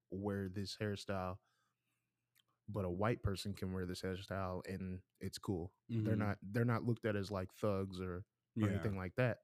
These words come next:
Speaker 1: They're looked at as, like, you know, that, that per-, person is probably a hippie or,
Speaker 2: Mm-hmm.
Speaker 1: you know, they're just wild and free.
Speaker 2: Yeah.
Speaker 1: And I think that's where, you know, African Americans get, I guess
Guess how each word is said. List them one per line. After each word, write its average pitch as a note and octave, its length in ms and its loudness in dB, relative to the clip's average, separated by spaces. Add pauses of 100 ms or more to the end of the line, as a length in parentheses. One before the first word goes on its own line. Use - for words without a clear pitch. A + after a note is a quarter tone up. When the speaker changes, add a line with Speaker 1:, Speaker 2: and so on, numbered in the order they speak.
Speaker 1:
They're G#2+ 120 0
looked G#2 320 0
at G2+ 120 2
as, F#2 160 -2
like, F2+ 240 -4
you G2+ 100 -4
know, E2 220 -6 (200)
that, E2 140 -6 (140)
that G#2 120 -2
per-, G#2+ 160 2 (220)
person A#2 240 2
is F#2+ 80 -4
probably E3 260 6
a C3 140 6
hippie G#2+ 360 0 (160)
or, A2 260 6
Speaker 2:
Mm-hmm. G2+ 180 2 (680)
Speaker 1:
you A#2+ 140 2
know, F#2+ 260 0
they're G#2 120 0
just G2 280 -4 (400)
wild G#2 440 -2
and F2 120 -8
free. - 320 -6 (240)
Speaker 2:
Yeah. G2 300 -2 (1700)
Speaker 1:
And A#2 120 2
I A#2 60 4
think A#2+ 240 6
that's B2 260 4
where, G#2 440 2 (1400)
you A#2 140 4
know, G2 240 2
African G2+ 380 -6
Americans G2+ 500 -2
get, G2+ 440 2 (1000)
I A2 100 6
guess B2+ 540 6